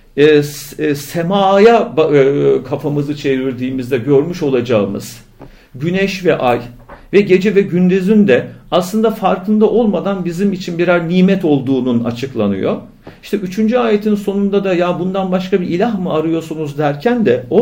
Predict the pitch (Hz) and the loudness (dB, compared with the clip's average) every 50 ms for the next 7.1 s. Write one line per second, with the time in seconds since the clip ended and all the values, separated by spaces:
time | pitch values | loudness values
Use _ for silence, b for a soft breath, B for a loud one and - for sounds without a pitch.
0 | 240 226 196 185 165 165 - 151 175 214 214 190 170 151 139 143 135 123 135 123 | 4 4 2 2 2 0 0 0 2 2 2 4 2 2 0 -2 -2 0 2 2
1 | 113 107 104 104 - - 101 101 101 160 190 220 240 208 208 156 131 - - 123 | 4 4 2 0 -2 -2 -2 -2 0 0 0 2 4 4 4 4 2 0 0 0
2 | 107 104 120 - - - - 151 147 151 156 143 143 156 165 151 139 123 117 117 | 0 0 -2 -4 -8 -10 -10 -10 -8 -6 -6 -4 -4 -4 -4 -2 -2 -2 -2 -2
3 | 120 113 101 110 104 101 101 101 98 - 113 98 92 120 165 202 202 B B B | -4 -2 0 0 0 0 -2 -4 -6 -6 -4 -4 -2 -2 -2 -4 -4 B B B
4 | B B B B B B 156 185 208 220 220 233 226 226 196 165 156 170 185 180 | B B B B B B 2 4 4 4 4 2 2 2 2 2 2 2 0 0
5 | 190 185 190 190 - - 185 185 180 156 143 139 139 151 160 156 156 151 151 151 | 0 0 0 0 -2 -2 -2 -2 -2 -4 -4 -4 -2 0 2 2 2 0 -2 -4
6 | 143 139 135 120 123 123 113 120 - - - - - - 139 160 190 180 180 190 | -4 -2 -2 -2 -4 -4 -4 -6 -8 -10 -10 -12 -10 -6 -4 -4 -4 -2 0 0
7 | 190 196 | 0 0